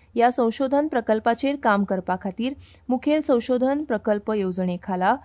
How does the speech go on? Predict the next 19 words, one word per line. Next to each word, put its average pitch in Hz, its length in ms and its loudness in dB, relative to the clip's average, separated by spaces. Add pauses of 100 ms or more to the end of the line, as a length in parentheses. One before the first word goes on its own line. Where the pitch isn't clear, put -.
(240)
संशोधन 277 540 0
सहाय्यक 247 560 0
आनी 208 180 0
क्षेत्र 220 460 -4
तपासक 240 640 -2
पदाचेर 196 500 -2
अर्ज 240 260 0
मागयल्या. 180 520 -4 (480)
इत्सूक 302 420 -2
उमेदवारांनी 262 640 0
चड 226 260 2
म्हायती 196 400 -2
खातीर 220 320 -4
संकेतथळाक 196 720 -2
भेट 240 300 0
दिवची. 185 440 -8 (760)
पणजी 294 360 2
वेधशाळेन 277 640 0
नोंद 226 260 2